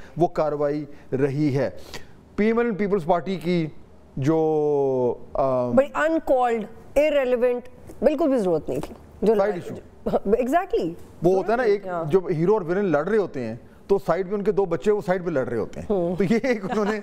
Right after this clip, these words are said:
Speaker 2: <laughs>
Speaker 1: अपनी अलग एक शो जो है वो शुरू किया हुआ है, लेकिन इस पे क्या मामला थे, उसमें थोड़ी बात करेंगे। अच्छा, overall बजट के ऊपर एक, अ, एक नॉन एक्सपर्ट व्यू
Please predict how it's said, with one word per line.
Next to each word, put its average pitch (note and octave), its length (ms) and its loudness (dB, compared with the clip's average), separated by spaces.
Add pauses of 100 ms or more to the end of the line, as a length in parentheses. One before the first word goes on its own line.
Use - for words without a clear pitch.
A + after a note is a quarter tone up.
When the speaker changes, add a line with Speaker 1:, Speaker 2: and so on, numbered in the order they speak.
(120)
Speaker 2:
<laughs> - 120 -6
Speaker 1:
अपनी A3 240 0
अलग G#3 320 0
एक G3+ 100 -6
शो F3+ 220 0
जो E3+ 100 0
है E3+ 60 4
वो E3+ 100 0
शुरू D#3 220 0
किया D3 220 0
हुआ C3 120 0
है, D3 80 -6 (240)
लेकिन G3 240 2
इस F#3+ 100 0
पे G#3+ 280 2
क्या F#3+ 240 0
मामला F3 340 0
थे, G3 100 -4
उसमें E3 200 -4
थोड़ी E3+ 140 0
बात B2 260 -2
करेंगे। D3+ 340 -2 (560)
अच्छा, C#4 140 2
overall C#4 320 2
बजट G3 340 -4
के C4 100 -2
ऊपर A#3 460 2 (120)
एक, F#3+ 220 2
अ, E3+ 760 0
एक D#3+ 140 -2
नॉन G3+ 340 2
एक्सपर्ट G3+ 460 -2
व्यू G#2+ 220 -8